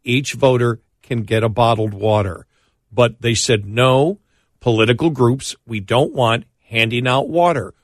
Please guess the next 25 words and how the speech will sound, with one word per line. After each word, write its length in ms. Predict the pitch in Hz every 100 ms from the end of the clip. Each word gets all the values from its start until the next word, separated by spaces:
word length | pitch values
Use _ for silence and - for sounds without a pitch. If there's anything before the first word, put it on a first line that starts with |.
| _
We 160 | 123 110
don't 360 | 92 131 156
want 220 | 156 139
anybody 400 | 127 131 123 127 135
influenced 800 | - 127 123 120 113 117 120 - _ _ _
when 240 | 117 123
they 140 | 139 151
are 180 | 156 156
in 60 |
line 440 | 147 120 107 110 113 _ -
to 120 | 156
vote. 420 | 127 165 143 95 _ _ _
A 160 | - 113
totally 580 | - - 190 202 214 202
reasonable 960 | 165 135 196 208 185 151 139 123 113 107
law 580 | 101 90 87 90 120 139 _ _ _ _
that 240 | 113 123 110
Joe 280 | 92 135 180
Biden 480 | 151 143 151 151
and 140 | 123 117 -
every 580 | 208 262 262 269 269 247
single 520 | - 240 233 220 214
major 460 | 208 208 180 185
Democrat 760 | 185 135 180 180 151 151 139 139 - _
lied 760 | 139 151 202 240 277 302 311 294